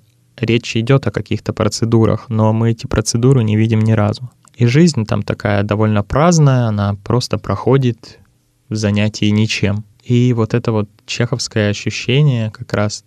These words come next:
того, что жизнь человека проходит просто так, да еще и вот в такой какой-то эпохе, в которой все застряли. Это здание тоже работает над этим. И последняя деталь,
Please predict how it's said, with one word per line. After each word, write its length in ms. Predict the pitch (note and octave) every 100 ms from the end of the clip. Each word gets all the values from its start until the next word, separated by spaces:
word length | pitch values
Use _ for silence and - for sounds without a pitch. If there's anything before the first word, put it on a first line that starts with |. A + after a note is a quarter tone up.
| _
того, 260 | - G#2 A2+
что 240 | - G#2
жизнь 240 | G#2+ A2 -
человека 500 | - G#2+ G#2+ A2 G#2+
проходит 580 | A2+ G#2 - G#2+ G#2
просто 360 | - A2 - G#2+
так, 340 | - C3+ D3 -
да 180 | G#2+ G#2+
еще 420 | G#2 - - A#2
и 140 | A2 G#2
вот 220 | G2+ G2+
в 80 | -
такой 300 | G#2+ - G#2
какой-то 560 | - - G#2+ - G#2 - -
эпохе, 480 | A2+ - B2 - G#2+
в 60 |
которой 360 | - G#2+ G#2 G2+
все 200 | - G#2+
застряли. 640 | G#2 - - G#2 G2+ G2+ - _ _ _ -
Это 300 | A2+ - A#2+
здание 400 | G#2+ G2+ G#2 G2+
тоже 260 | G2 G2
работает 520 | F#2 G2 G2+ G2 G2+ -
над 180 | G2+
этим. 300 | G2+ G#2 - - -
И 480 | A#2+ A#2+ A#2+ B2 B2
последняя 600 | A#2 - C3+ C#3 A2 F#2+
деталь, 540 | F#2 G2 A2+ A2+ D#3